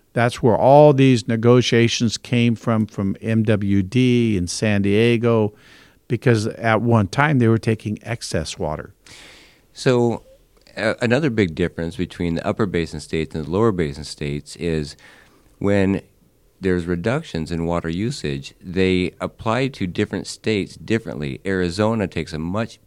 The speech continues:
Speaker 2: bigger hit in reductions when there's a drought than California does. Whereas in the upper basin, my understanding is it's proportionate to the state's allocation. So if, uh, Colorado is receiving,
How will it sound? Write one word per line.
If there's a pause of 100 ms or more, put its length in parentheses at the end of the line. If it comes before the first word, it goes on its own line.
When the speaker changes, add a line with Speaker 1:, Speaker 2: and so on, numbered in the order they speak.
Speaker 2:
bigger
hit
in
reductions
when
there's
a
drought
than
California
does.
Whereas
in
the
upper
basin,
my
understanding
is (340)
it's
proportionate (400)
to
the
state's (320)
allocation.
So
if,
uh,
Colorado
is
receiving,